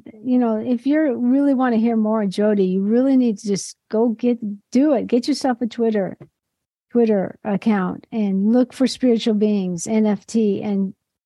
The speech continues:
you know, find the times. It's usually Wednesday and Thursday. And really, n-, so you really not just see the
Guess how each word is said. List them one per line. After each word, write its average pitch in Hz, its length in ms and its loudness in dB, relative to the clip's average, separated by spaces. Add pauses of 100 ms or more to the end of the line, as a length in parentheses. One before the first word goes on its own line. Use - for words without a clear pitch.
(340)
you 240 180 0
know, 202 280 -4 (140)
find 285 480 2
the 262 80 0
times. 226 480 0
It's 220 180 -6
usually 262 300 0
Wednesday 240 460 0
and 240 120 0
Thursday. 233 600 -4 (380)
And 247 200 4
really, 302 380 2 (140)
n-, 233 300 0
so - 160 -4
you 285 220 2
really 330 240 2
not 285 200 0
just 285 200 -2
see 285 240 2
the 208 240 -2